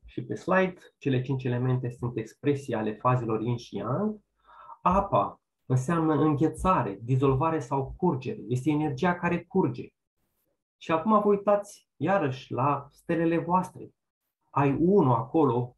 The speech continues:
în, în hartă. E vorba de anotimpul de iarnă, da? Deci putem să vedem fiecare să ne asociem și anotimpurile și cum este energia în harta noastră, da? Dacă avem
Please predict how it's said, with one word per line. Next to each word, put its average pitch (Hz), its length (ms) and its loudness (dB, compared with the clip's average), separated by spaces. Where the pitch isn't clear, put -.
în, 127 280 2
în 127 140 0
hartă. 175 600 -4
E 113 100 -6
vorba 139 440 -2
de 127 240 -2
anotimpul 127 680 0
de 117 100 -2
iarnă, 127 600 0
da? 135 420 -2
Deci - 460 -12
putem 135 460 -2
să - 140 -8
vedem 127 400 -2
fiecare 135 380 0
să 135 140 -4
ne 127 100 4
asociem 127 420 -2
și - 160 -6
anotimpurile 127 1000 -2
și - 180 -12
cum 185 140 0
este 185 240 2
energia 175 680 0
în 110 160 -6
harta 143 300 0
noastră, 165 420 -2
da? 127 340 -2
Dacă - 240 -6
avem 127 380 0